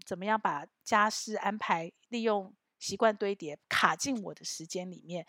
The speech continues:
然后让我可以自动化的去完成很多琐碎的家事，然后我怎么样，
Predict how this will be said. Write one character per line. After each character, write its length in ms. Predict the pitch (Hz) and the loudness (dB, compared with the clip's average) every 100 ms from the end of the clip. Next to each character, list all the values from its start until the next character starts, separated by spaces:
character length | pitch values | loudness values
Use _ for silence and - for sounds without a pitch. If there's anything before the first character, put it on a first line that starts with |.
| - - - | -14 -18 -8
然 100 | 165 | 0
后 160 | 208 | 0
让 200 | 208 196 | 2 0
我 80 | 175 | -2
可 160 | - 208 | -6 -6
以 80 | 170 | -4
自 180 | - | -4
动 180 | 226 208 | 2 2
化 220 | 196 208 | 4 2
的 140 | 180 147 | 2 -4
去 180 | - 214 | -8 -6
完 260 | 160 160 | -6 -6
成 240 | - 175 156 | -6 -6 -6
很 140 | 165 | -10
多 240 | - 175 | -8 -8
琐 180 | 185 - | -8 -8
碎 160 | - 240 | -2 -2
的 80 | 185 | 0
家 280 | 214 196 | 0 2
事， 340 | 226 - 233 - - - - | 0 -2 -4 -8 -12 -14 -12
然 140 | - 175 | -8 0
后 180 | 226 | 2
我 200 | 202 185 | 2 0
怎 260 | 196 - 165 | -2 -6 -6
么 160 | 165 180 180 | -6 -10 -2
样， 320 | 226 220 196 | 2 2 0